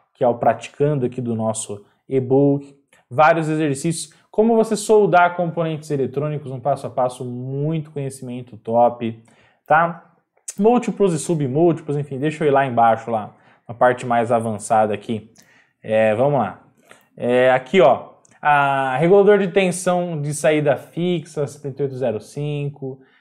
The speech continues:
é, L M trezentos e dezessete, que é o re-, que é o regulador ajustável, capacitores, filtro capacitivo,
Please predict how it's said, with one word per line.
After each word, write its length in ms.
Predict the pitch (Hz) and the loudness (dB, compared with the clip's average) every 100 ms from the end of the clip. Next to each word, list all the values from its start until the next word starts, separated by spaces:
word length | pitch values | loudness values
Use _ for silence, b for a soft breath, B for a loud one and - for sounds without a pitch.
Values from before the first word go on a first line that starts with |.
| b b | b b
é, 240 | 131 131 | 4 6
L 100 | 135 | 6
M 200 | 151 165 | 4 2
trezentos 400 | 165 151 147 139 | 0 0 0 -2
e 20 | 139 | 0
dezessete, 460 | 139 131 135 131 | 0 2 0 0
que 80 | - | -2
é 20 | |
o 60 | 127 | -2
re-, 220 | 131 107 | -2 -6
que 120 | - | -4
é 40 | 127 | -2
o 20 | |
regulador 480 | 127 131 123 123 110 | 0 0 0 0 -2
ajustável, 600 | 104 - 139 127 113 107 | -4 0 4 4 2 -2
capacitores, 840 | - 156 156 139 127 113 127 117 | -2 0 0 -2 -6 -4 -2 -2
filtro 300 | 117 156 - | -6 -12 -10
capacitivo, 1120 | - 143 135 - 110 - - 117 117 107 110 | -10 -4 -4 -4 -12 -14 -4 -2 -2 -6 -12